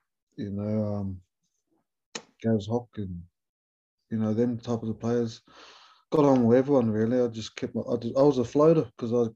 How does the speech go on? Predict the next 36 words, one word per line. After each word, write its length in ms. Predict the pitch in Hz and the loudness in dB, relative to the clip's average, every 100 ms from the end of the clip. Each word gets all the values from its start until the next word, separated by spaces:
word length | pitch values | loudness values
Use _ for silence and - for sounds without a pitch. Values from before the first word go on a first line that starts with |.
| - | -4
I 40 | |
was 120 | 123 | -2
the 60 | 123 | 0
only 140 | 120 | 0
one 180 | 123 117 | 0 -2
from 180 | 117 104 | -6 -10
Cass, 340 | - 156 - | -4 -4 -4
so 160 | - 113 | -4 -4
I'd 80 | 107 | -4
just 160 | 104 | -12
float 260 | - 117 - | -4 -4 -2
around. 400 | 110 131 139 113 _ - | -2 0 -2 -4 _ 2
<laughs> 240 | 170 - _ - - - - - - - - _ _ _ _ 110 | 2 0 _ -18 -12 -10 -10 -12 -14 -18 -20 _ _ _ _ 0
But 100 | 110 | 4
yeah, 240 | 123 127 | 6 6
well, 160 | 117 104 | 4 -2
Sam, 480 | - 131 131 131 | -2 2 2 0
obviously, 680 | 120 113 110 - 127 123 107 | -4 -4 -6 -4 -2 -2 -6
Sam 280 | - 123 120 | -8 -4 -4
Tomkins, 540 | 113 120 117 127 120 113 | -4 -6 -4 -4 -4 0
he, 240 | 117 104 - _ _ - | 0 -2 -10 _ _ -6
he 100 | 117 | -2
was, 300 | 110 107 - _ _ _ _ _ _ - | -2 -6 -20 _ _ _ _ _ _ -8
his, 300 | 117 98 - | -6 -8 -10
his 180 | 123 107 | -8 -8
form 400 | - 120 117 107 | -2 2 2 0
at, 100 | 104 - _ _ 127 | -4 -10 _ _ -8
at 80 | 98 | -2
that 180 | 120 117 | -2 -2
time, 400 | 117 110 104 98 _ _ _ _ _ _ _ _ _ _ _ _ - | -4 -2 -6 -12 _ _ _ _ _ _ _ _ _ _ _ _ -14
it 60 | |
was, 120 | 95 | -8
um, 180 | 101 101 101 | -6 -4 -2
he 120 | 110 | -2
was 120 | 101 | -2
unbelievable. 840 | 104 98 101 117 117 110 110 101 | -2 -4 -2 -2 -2 -4 -4 -6